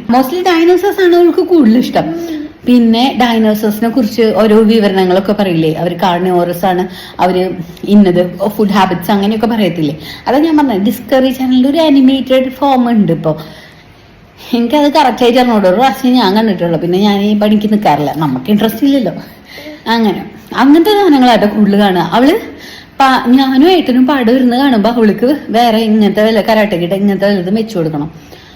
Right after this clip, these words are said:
അല്ലെങ്കിൽ അവള് സമ്മതിക്കൂല. ഞങ്ങളുടെ കൂടെ ഇരുന്ന് കണ്ടിട്ടുണ്ട് കേട്ടോ. ആ, എന്നിട്ട് ഞങ്ങളുടെ കൂടെ തിയേറ്ററിൽ പോയിരുന്ന് കണ്ടിട്ടുണ്ട്. അപ്പൊ അവൾക്ക് ഫൈറ്റ്സ് വരുന്ന, അവൾക്ക് പേരൊന്നും അറിഞ്ഞൂടാ, പക്ഷെ ഫൈറ്റ് ഒക്കെ ഭയങ്കര ഇഷ്ടാ,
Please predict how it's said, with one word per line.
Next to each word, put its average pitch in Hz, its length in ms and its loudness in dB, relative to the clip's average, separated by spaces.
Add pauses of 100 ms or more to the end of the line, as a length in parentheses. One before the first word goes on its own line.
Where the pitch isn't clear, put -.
(120)
അല്ലെങ്കിൽ 190 280 2
അവള് 185 120 0
സമ്മതിക്കൂല. 185 560 0 (800)
ഞങ്ങളുടെ 170 340 2
കൂടെ 262 220 0
ഇരുന്ന് 269 180 2
കണ്ടിട്ടുണ്ട് 262 500 0
കേട്ടോ. 220 180 2 (560)
ആ, 170 380 2
എന്നിട്ട് 196 280 0
ഞങ്ങളുടെ 190 440 2
കൂടെ 208 220 2
തിയേറ്ററിൽ 220 340 2
പോയിരുന്ന് 196 360 0
കണ്ടിട്ടുണ്ട്. 180 600 -2 (340)
അപ്പൊ 226 120 -2
അവൾക്ക് 220 180 2
ഫൈറ്റ്സ് 214 560 0
വരുന്ന, 208 220 2
അവൾക്ക് 233 200 0
പേരൊന്നും 277 680 2
അറിഞ്ഞൂടാ, 175 440 0
പക്ഷെ 240 180 -2
ഫൈറ്റ് 208 500 0
ഒക്കെ 247 140 -2
ഭയങ്കര 180 360 -2
ഇഷ്ടാ, 151 280 -8